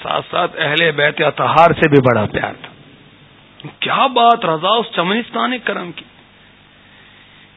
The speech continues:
چمنستان باغ، کرم، سخاوت، بخشش، زہرا ہے کلی جس میں، زہرا میرے آقا کی شہزادی، خاتون جنت، ان کا لقب ہے۔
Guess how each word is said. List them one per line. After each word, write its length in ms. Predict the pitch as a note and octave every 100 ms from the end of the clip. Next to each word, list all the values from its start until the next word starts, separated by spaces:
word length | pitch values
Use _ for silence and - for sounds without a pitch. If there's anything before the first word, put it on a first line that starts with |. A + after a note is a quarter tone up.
| _ _ _ _ _ _ _ _ - -
چمنستان 680 | F3+ G#3 G#3 - G3 C4 B3 - - - - _ - C3+
باغ، 280 | C#3+ C3 - - - - _ -
کرم، 300 | G3+ G#3 F#3
سخاوت، 640 | - E3+ F3+ F3+ F3+ E3 - - -
بخشش، 480 | E3+ - E3+ D#3+ - - - _ _ _ _ _ _ _ _ - -
زہرا 460 | F3 F3+ G3+ A3+
ہے 140 | F#3+ F#3+
کلی 400 | - F#3+ A3 F#3+
جس 280 | E3 -
میں، 120 | C#3+ B2+ B2+
زہرا 380 | D3+ F3 G3 B3+ - - - - - _ _
میرے 140 | - E3 D#3+
آقا 200 | D#3+ D#3
کی 140 | D#3
شہزادی، 520 | C#3 C3+ C3 C#3+ C#3+
خاتون 680 | A#2+ - - - D3 E3+ E3
جنت، 360 | C3+ D3+ E3 C#3+ - - - - _ - _ - _ _ -
ان 100 | F#3
کا 160 | G3+
لقب 300 | E3+ D#3+ F3
ہے۔ 100 | B2